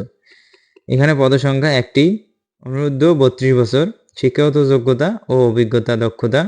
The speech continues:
কোনো স্বী-, স্বীকৃত বিশ্ববিদ্যালয় হতে পরিসংখ্যান, গণিত বা অর্থনীতি বিষয়ে ন্যূনপক্ষে স্নাতক বা সমমান ডিগ্রি থাকতে হবে। কম্পিউটার, এমএস অফিস, ইউনিকোড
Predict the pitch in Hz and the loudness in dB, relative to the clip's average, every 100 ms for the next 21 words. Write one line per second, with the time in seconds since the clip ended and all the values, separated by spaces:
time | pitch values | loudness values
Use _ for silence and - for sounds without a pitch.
0 | 220 _ - _ - 143 135 - 127 123 | -6 _ -20 _ -8 -6 -6 -4 0 0
1 | 113 - 127 147 147 175 147 127 131 127 | 0 -4 -4 -2 0 0 0 -2 -2 -2
2 | 127 123 110 117 156 135 117 107 113 113 | 0 -2 -2 -2 -2 0 -2 -2 -4 -2
3 | 123 120 110 110 127 120 113 104 - 120 | -2 -2 -2 -2 -4 -4 -4 -4 -6 -6
4 | 110 110 110 107 113 117 110 110 107 120 | -4 -2 -2 -2 -2 -2 -2 -6 -6 -10
5 | - 156 - _ _ _ 135 131 120 147 | -8 -8 -8 _ _ _ -8 -6 -4 -6
6 | 151 135 123 127 123 117 107 156 220 _ | -6 -4 -4 -2 0 2 2 0 -2 _
7 | - 117 123 110 98 - _ _ _ _ | -12 -4 -2 -2 -4 -14 _ _ _ _
8 | _ _ _ 131 135 151 165 196 - 127 | _ _ _ -8 -4 0 0 -2 0 0
9 | 135 131 127 123 156 131 131 127 131 | 0 0 0 0 -2 -2 0 0 0